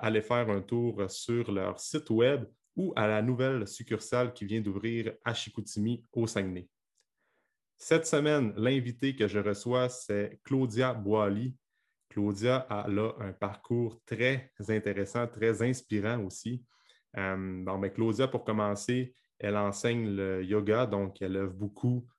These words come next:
alentour du yoga, mais aussi de la respiration. Euh, Claudia a vraiment des très belles connaissances sur l'importance de la respiration. D'ailleurs, c'est le sujet principal du podcast de cette semaine,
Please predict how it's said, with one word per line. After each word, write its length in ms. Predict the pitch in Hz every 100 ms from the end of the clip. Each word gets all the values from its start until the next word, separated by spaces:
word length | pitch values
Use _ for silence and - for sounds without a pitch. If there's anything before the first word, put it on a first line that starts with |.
| _
alentour 500 | 101 98 98 92 110
du 180 | 104 101
yoga, 380 | 101 98 117 131
mais 240 | 110 107
aussi 340 | 110 110 - 131
de 80 | 104
la 220 | 98 95
respiration. 1080 | 92 113 113 - 107 101 95 - 113 120 - _ - 165 _
Euh, 260 | 92 90 90
Claudia 360 | - 98 101 113
a 40 |
vraiment 360 | 95 98 104 104
des 300 | 98 92 -
très 300 | - 110 104
belles 280 | 110 113
connaissances 800 | 107 98 98 95 - 113 107 -
sur 420 | - - 104 101
l'importance 800 | 98 110 110 104 - - 120 113
de 60 | 101
la 140 | 95
respiration. 920 | 95 101 - 101 98 92 - 113 120 - _ _ -
D'ailleurs, 480 | 95 90 101 107 104
c'est 160 | -
le 140 | 92 90
sujet 340 | - 92 101
principal 880 | - - 104 107 - - 107 104 92
du 120 | 87
podcast 640 | - 95 92 - 104 101 101
de 100 | 95
cette 320 | - 120 113
semaine, 540 | - 101 104 120 120